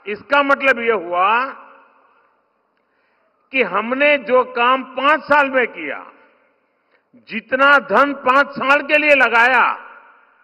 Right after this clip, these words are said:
इतना ही काम करने के लिए कांग्रेस को बीस साल लग जाते। क्या आप बीस साल इंतजार करते क्या? बीस साल इंतजार करते क्या?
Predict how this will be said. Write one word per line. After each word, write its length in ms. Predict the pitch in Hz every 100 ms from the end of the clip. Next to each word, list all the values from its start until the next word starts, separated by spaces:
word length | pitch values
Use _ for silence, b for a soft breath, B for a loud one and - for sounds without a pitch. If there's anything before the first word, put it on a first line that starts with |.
| _ _ _ _ -
इतना 460 | 262 269 294 311
ही 240 | 320 330 349
काम 420 | - 294 285 277
करने 400 | 277 262 254 254
के 160 | 233 196
लिए 680 | 214 262 196 165 180 220 269 - _ _ _ _ _ _ _
कांग्रेस 600 | 180 214 220 254 269 269
को 500 | - 247 202 185 202 220 - - _ _ _ _
बीस 380 | _ 277 330
साल 320 | - 285 277 262
लग 240 | 240 208
जाते। 480 | 214 185 135 107 - _ _ _ _ _ _ _ _ _ _ _ _ _ _ _ _
क्या 120 | 196
आप 200 | 220 226
बीस 240 | 220 240 240
साल 260 | 262 262
इंतजार 460 | 247 240 262 269 269
करते 340 | 269 254 277
क्या? 260 | 269 277 294 - - - - - - - - - - - - 214
बीस 120 | 220
साल 300 | 269 269 269
इंतजार 420 | 262 285 285 285
करते 320 | 277 277 294
क्या? 200 | 294 320